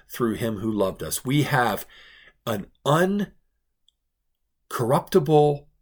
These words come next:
inheritance kept in the heavens for us. We are the children of God. We are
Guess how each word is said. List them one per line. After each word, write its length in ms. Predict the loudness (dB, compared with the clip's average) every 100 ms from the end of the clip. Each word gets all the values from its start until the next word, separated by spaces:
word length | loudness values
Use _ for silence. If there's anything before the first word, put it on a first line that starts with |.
| _ _ _ _ _ _ _ _ _ _
inheritance 880 | -10 -6 0 2 2 0 -2 -2 -6
kept 460 | -6 -4 -4 -6 -10
in 140 | -6
the 80 | -4
heavens 440 | -4 -2 -4 -6
for 300 | -8 -10 -6
us. 400 | -4 -2 -2 -6 -8 _ _ _ _ _ _ _ _ _
We 360 | -8 0 2 2
are 680 | 4 6 6 4 2 -2 -8 _ _ _ _ _
the 120 | -12
children 480 | -2 0 2 0 -2
of 140 | -6 -6
God. 360 | -10 -10 -8
We 140 | -2 0
are 220 | -2